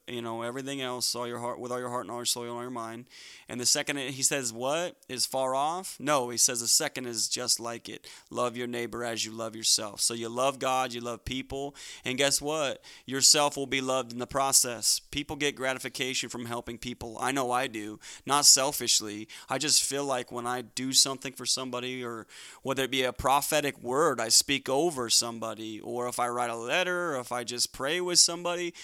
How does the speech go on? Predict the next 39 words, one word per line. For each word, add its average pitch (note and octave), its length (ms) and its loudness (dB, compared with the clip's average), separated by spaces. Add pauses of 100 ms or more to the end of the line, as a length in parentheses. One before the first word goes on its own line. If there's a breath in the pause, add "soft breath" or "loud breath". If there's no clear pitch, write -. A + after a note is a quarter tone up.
(180 loud breath)
man, G#3 260 -2
that, A3+ 340 -2 (120)
that F3+ 280 -4
builds F3 380 2
me G#3 240 -2
up. G#2+ 280 -2
That's - 220 4
the F3 140 -4
building D3+ 460 -2
up D3+ 320 -4
of C#3 380 -4
the C3 100 -6
church F3+ 460 -2
right C#3 240 -4
there, D3 400 -6 (300 loud breath)
encouraging C#3+ 720 -2
one C3+ 180 -4
another C3 480 -6
and, B2 340 -10 (100)
and A#2+ 220 -8
letting D3 280 0
each C#3+ 240 0
other C#3 260 -2
know D3+ 420 -2
that B2 340 -6 (640 loud breath)
no C3+ 100 -4
matter C#3+ 220 8
what's C#3+ 280 4
facing, D3 580 2 (160)
whenever D#3 320 -2
what D3+ 160 -2
you're B2 100 -6
facing C#3 440 0
right B2+ 220 -4
now, D#3+ 280 -4
man, B2+ 240 -8
there's B2+ 180 -8
better B2+ 220 -6
days. C3+ 560 0